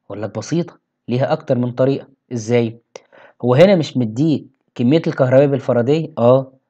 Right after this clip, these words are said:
طب ما تطبق في القانون، قلته لك إن كمية الكهرباء بالفاراداي هتساوي الكتلة المترسبة على الكتلة المكافئة.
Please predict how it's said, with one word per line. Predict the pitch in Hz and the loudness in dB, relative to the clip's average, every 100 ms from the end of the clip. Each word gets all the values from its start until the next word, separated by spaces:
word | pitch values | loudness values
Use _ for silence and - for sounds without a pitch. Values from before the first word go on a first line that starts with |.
| _ | _
طب | - | -6
ما | 110 | -4
تطبق | 113 165 170 160 | -2 0 2 0
في | - | -2
القانون، | 120 123 135 | -8 -2 -2
قلته | 131 110 117 131 | -2 -4 -4 -2
لك | 147 151 - | -2 -4 -10
إن | 110 107 | -10 -8
كمية | 113 110 160 156 | -6 -2 -2 -2
الكهرباء | 135 110 107 113 135 | -4 -4 -4 -2 -2
بالفاراداي | 120 110 - 107 113 120 120 120 _ _ | -2 -6 -8 -6 -4 -4 -6 -12 _ _
هتساوي | - 107 151 156 | -12 -4 0 0
الكتلة | 143 170 170 151 | 0 -2 0 2
المترسبة | 143 151 165 156 151 - 190 190 190 _ _ _ _ _ _ | 2 0 0 -2 -2 -4 -2 -2 -4 _ _ _ _ _ _
على | 110 120 131 151 147 - _ _ _ | 0 2 4 2 -2 -16 _ _ _
الكتلة | 107 - 127 143 | -12 -6 -4 -2
المكافئة. | 135 131 156 151 - | -2 -2 -6 -6 -14